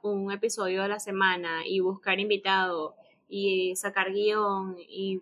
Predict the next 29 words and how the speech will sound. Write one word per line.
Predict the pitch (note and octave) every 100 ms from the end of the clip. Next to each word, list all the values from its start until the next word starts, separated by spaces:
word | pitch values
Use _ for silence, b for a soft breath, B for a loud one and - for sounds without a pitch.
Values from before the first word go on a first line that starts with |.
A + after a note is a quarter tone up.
| _
preguntas, | G3+ G3 A3+ A#3 G#3+ G3 D#3+ F#3 -
o | G3+
sea, | G#3+ G3 G3
todo | A#3 A3+
lo | C#4
que | C4+
conlleva | - G3+ G3+ G3+ G3+ A3 A3+ A3 A3 - _ _ _ _ _ _
grabar | - G#3 G3+ F#3
un | G3+ G3+
podcast, | A3 G3+ - F3 E3+ - -
la | F#3+ F#3+
edición | F#3+ F#3+ A3+ G#3+ A3
por | A3 A3+
tu | G3+
lado, | G3 G3+ F#3+ F3+ F3
yo | G3 G#3 G#3+
hacer | G#3+ A3 G3+
los | G3+ G3+
posts, | G#3 G3 G3+ - _ - - _ G3+
de | G#3+
Instagram | G#3+ G3+ G3+ G3 G#3
por | F#3+ G3 G#3
otro. | - _ - _ _ _ _ _
Es | G#3+ G#3+ -
como, | A#3+ A#3+ A3+ G#3+ F#3 F#3 _ _ _ _ _ _ _ _ -
yo | G#3+ A3+
creo | A#3+ A#3+
que | B3+
capaz | A#3 - G#3 A3